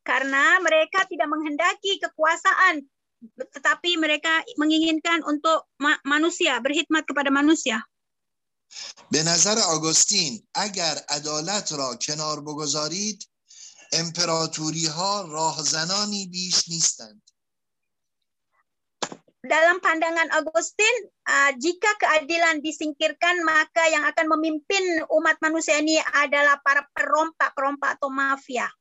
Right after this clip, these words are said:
Speaker 2: خب، ما، اه، تا این، اه، زمان مباحثی رو که مطرح کردیم از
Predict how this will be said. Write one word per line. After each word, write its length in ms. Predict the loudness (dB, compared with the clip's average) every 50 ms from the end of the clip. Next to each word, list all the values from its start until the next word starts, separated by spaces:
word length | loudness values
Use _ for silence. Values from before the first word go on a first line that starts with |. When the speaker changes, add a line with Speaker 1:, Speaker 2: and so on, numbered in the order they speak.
| _ _ _ _ _ _ _ _ _ _ _ _ _ _ _ -20 -20 -20 -20 _ -20 -18 -18 -18 -18 -18 -18 -14 -14 -16 _ _ _ _ -6 -6
Speaker 2:
خب، 180 | -6 -6 -8 -12 -10
ما، 380 | -6 -4 -4 -4 -4 -6 -6 -6 -8 -8
اه، 260 | -8 -6 -6 -6 -8
تا 260 | -12 -12 -10 -6 -4 -2
این، 220 | 0 -2 -2 -2 -4 -8 -10 -14 -12 -10 -8 -8 -8 -10 -12 -14 -16 -16 -16 -14 -8
اه، 400 | -8 -6 -6 -6 -6 -6 -6 -6 -4 -4 -4
زمان 500 | -4 -2 -4 -4 -2 -2 -2 -2 -2 -4 -4 -6 -8 -10 -12 -12 -8 -6
مباحثی 540 | -4 -2 -2 -2 -2 0 2 0 0 0
رو 100 | -2 -6
که 140 | -8 -10 -10
مطرح 380 | -10 -10 -8 -6 -6 -4 -4 -6
کردیم 460 | -6 -8 -10 -10 -8 -8 -8 -8 -8
از 340 | -8 -8 -6 -6 -6 -6